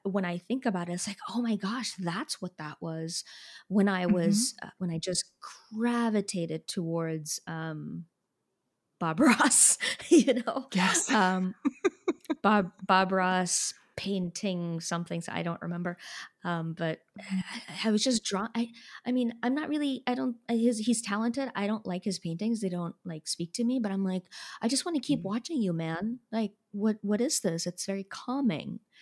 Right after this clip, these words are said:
Speaker 1: Um,
Speaker 2: Mm-hmm.
Speaker 1: cooking shows was another one, like, just watching people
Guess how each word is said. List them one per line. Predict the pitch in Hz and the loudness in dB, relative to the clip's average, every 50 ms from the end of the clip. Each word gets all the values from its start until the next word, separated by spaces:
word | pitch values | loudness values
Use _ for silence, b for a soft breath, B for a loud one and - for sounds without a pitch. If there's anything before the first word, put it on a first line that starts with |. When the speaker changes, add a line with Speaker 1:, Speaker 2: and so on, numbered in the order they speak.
| B B B B B B B B B B B B _ _ _ - | B B B B B B B B B B B B _ _ _ -2
Speaker 1:
Um, | 185 180 | -2 0
Speaker 2:
Mm-hmm. | 170 165 - - 190 214 - | 0 0 0 -2 -2 -2 -2
Speaker 1:
cooking | - 285 277 - 320 254 226 | 0 0 2 2 4 4 4
shows | - - 185 165 170 165 160 160 - | 2 2 0 -2 -2 -2 -2 -2 -4
was | 165 170 165 | -4 -4 -4
another | 170 165 180 220 294 277 | -2 -2 -2 0 0 0
one, | 220 170 160 151 156 | 0 0 -2 -4 -4
like, | 151 156 160 | -6 -8 -8
just | - - 208 - - 185 | -8 -10 -10 -10 -10 -8
watching | 190 175 185 190 202 214 - - 208 196 196 180 | -6 -4 -4 -4 -4 -4 -4 -4 -2 -2 -4 -4
people | - - - 175 165 _ - 175 170 165 165 165 160 165 165 | -6 -8 -10 -10 -10 _ -10 -8 -8 -6 -6 -8 -8 -10 -12